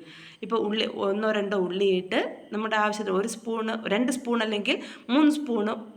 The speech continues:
ഏഹ്, വെളിച്ചെണ്ണ എടുത്തിട്ട് അതിലേക്ക് ഒരു ചെറിയ ഒരു ഉള്ളി, അല്ല എങ്കിൽ രണ്ടുള്ളി, ചെറു-, ചെറുതാണ് കേട്ടോ പറഞ്ഞത്, സൈസ് ചെറിയ രണ്ടുള്ളി നല്ല രീതിയിൽ ചെറുതായിട്ട് കട്ട് ചെയ്തിട്ട്,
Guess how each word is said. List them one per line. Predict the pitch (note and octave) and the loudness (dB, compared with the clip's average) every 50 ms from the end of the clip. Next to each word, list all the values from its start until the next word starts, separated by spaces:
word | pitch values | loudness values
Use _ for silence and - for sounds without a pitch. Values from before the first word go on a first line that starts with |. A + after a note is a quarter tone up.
| - - - _ _ _ _ _ _ _ | -20 -20 -20 _ _ _ _ _ _ _
ഏഹ്, | F3+ F3+ F3+ | -8 -4 -2
വെളിച്ചെണ്ണ | F#3 F#3+ F#3+ G3+ G#3+ G3 G3 F#3 | -2 -2 -2 -2 -2 0 0 0
എടുത്തിട്ട് | F3 F3+ - F#3 F3+ - A#3+ - | -2 -2 -4 -6 -4 -4 -4 -2
അതിലേക്ക് | F3 F#3 F#3 F#3 F3 F3 F3 - - - - - - - - - - - _ _ - - | -2 -2 -2 0 -2 -2 -4 -6 -8 -8 -10 -12 -18 -20 -20 -20 -20 -20 _ _ -2 0
ഒരു | F#3+ F#3+ F#3+ F3+ - - - - - - - - _ _ _ _ _ _ _ _ _ - | 2 4 4 2 2 -2 -8 -14 -16 -20 -20 -20 _ _ _ _ _ _ _ _ _ -4
ചെറിയ | - G#3 G3 F#3+ A#3 A#3 A#3 A#3+ A#3+ G#3+ | -2 -2 0 0 0 0 2 4 4 4
ഒരു | G3 F3+ E3+ | 4 2 2
ഉള്ളി, | F3+ F#3 F#3+ G3 F#3+ - - - F#3 | 2 2 2 0 0 -2 -8 -4 0
അല്ല | G3 G#3 G3 F#3+ F#3+ | 0 2 4 4 2
എങ്കിൽ | G3+ G#3+ D4 F#4 A3+ A3 G3+ | 2 2 0 0 0 -2 -2
രണ്ടുള്ളി, | G3 A3 G3+ G3+ D#3+ D#3 C3+ - - - - - - - - _ _ _ | -2 0 0 0 0 0 -2 -6 -8 -14 -18 -20 -20 -20 -20 _ _ _
ചെറു-, | - C4+ - - - - | 0 0 0 0 0 2
ചെറുതാണ് | C4 B3+ C4+ D4+ C#4+ B3+ G#3+ F#3+ | 4 4 6 6 4 4 4 2
കേട്ടോ | F3 F#3 F3 | 2 2 0
പറഞ്ഞത്, | E3+ F3 F3 E3+ - | 0 0 -2 -2 0
സൈസ് | G#3 F#3+ G3+ G#3 A3 G#3+ G#3+ | 0 0 0 -2 -6 -4 -2
ചെറിയ | G3 F#3+ G#3 G#3+ A#3 A#3+ A3 F3+ - - | -2 -2 -2 0 0 0 0 0 -2 -2
രണ്ടുള്ളി | F3+ F3+ F3+ F3+ E3+ E3+ F3 G#3+ F4 - - - - - - - - - _ _ - | -2 -2 0 -2 0 2 4 4 4 2 0 -6 -10 -14 -16 -20 -20 -20 _ _ -2
നല്ല | F#3+ G3 G3+ G#3+ G#3 G#3 | 0 2 2 2 2 2
രീതിയിൽ | G#3 G3+ G3+ G#3 G3+ A3+ A#3+ A#3 | 2 0 0 0 0 0 0 0
ചെറുതായിട്ട് | G3+ F#3 F#3 G3 G3 G3 G3 - - | -2 0 0 0 0 0 -2 -4 -4
കട്ട് | F3+ F#3 - - | -4 -4 -2 0
ചെയ്തിട്ട്, | G#3 F#3 F3 E3 E3 | 0 0 0 0 -2